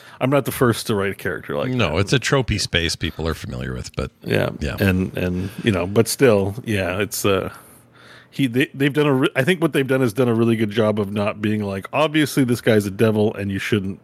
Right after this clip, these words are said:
Speaker 1: take his deal." You're like, "Am I supposed to take his <laughs> deal here?" Like, what? S-, like, 'cause the alternative is this other terrible thing that maybe is, also involves me losing.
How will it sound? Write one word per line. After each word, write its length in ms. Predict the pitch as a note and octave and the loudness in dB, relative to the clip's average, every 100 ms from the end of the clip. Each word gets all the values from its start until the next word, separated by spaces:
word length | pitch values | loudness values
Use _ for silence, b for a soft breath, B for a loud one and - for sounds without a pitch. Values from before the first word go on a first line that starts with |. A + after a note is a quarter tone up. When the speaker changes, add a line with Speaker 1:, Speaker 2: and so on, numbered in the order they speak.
| - | -6
Speaker 1:
take 200 | A2+ F#2 | -2 0
his 160 | G2+ A2 | -2 -2
deal." 320 | G#2+ F#2+ F#2 | -2 0 0
You're 120 | G2+ | 0
like, 280 | G#2+ G2+ - B B B B B B B _ _ _ | 2 0 -4 B B B B B B B _ _ _
"Am 80 | A2 | -4
I 60 | G#2+ | -4
supposed 300 | - E3+ E3+ | 0 -2 -2
to 80 | |
take 240 | G3+ G#3+ G#3+ | -2 -2 0
his 120 | G#3 | -4
<laughs> 0 | |
deal 260 | G3 - - - | -4 -4 -4 -2
here?" 200 | - - - | 0 0 2
Like, 180 | G3 D3 | 2 2
what? 140 | - - B2 - - B B B B | 0 0 -2 -6 -8 B B B B
S-, 440 | B B - - | B B -10 -8
like, 320 | - B2+ A2+ - - - | 0 2 2 -4 -20 -4
'cause 240 | - C#3 | 0 2
the 180 | C3 D#3 | 2 4
alternative 640 | C3+ D3+ - G3 F#3+ C#3 C#3 | 4 2 2 4 6 4 4
is 160 | B2+ | 2
this 180 | B2+ C3 | 2 2
other 420 | C3+ D#3+ F3+ D3 - _ - | 2 4 4 2 -2 _ -4
terrible 480 | - A#2 A2 G#2 | 2 4 6 4
thing 440 | G2 - G#2+ G#2 A2+ | 2 2 4 4 2
that 260 | G2+ G#2 | 0 0
maybe 400 | G#2 G#2+ A2 A2 | 0 2 2 2
is, 220 | G#2 G#2 - _ _ _ _ _ _ _ - | 2 -2 -10 _ _ _ _ _ _ _ -4
also 320 | G2+ G#2+ B2+ | -2 2 2
involves 400 | A2+ G#2 A2 G#2 | 4 4 2 2
me 160 | A2 G#2+ | 0 0
losing. 600 | G#2 G2+ G2+ G2 G2 | 2 0 0 -2 -4